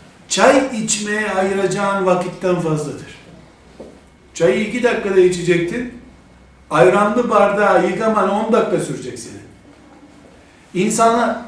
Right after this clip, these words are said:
kafalarındaki şablonları attım demekle atmıyorlar. Ama müşrikler Mekke'de bildikleri neydi? Put, kadın,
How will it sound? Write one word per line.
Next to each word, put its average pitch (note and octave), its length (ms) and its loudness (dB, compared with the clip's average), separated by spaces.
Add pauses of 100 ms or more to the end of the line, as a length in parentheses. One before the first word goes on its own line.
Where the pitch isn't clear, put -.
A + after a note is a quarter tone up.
(540)
kafalarındaki F#3 1000 2
şablonları G3 920 2 (280)
attım G#3+ 460 0
demekle A3 360 0
atmıyorlar. B3 540 -2 (1300)
Ama E3 240 4
müşrikler A3 840 -2
Mekke'de D#3 520 -2 (800)
bildikleri A#3+ 680 0
neydi? A3+ 460 -4
Put, G3+ 300 -2 (1200)
kadın, A3 500 -2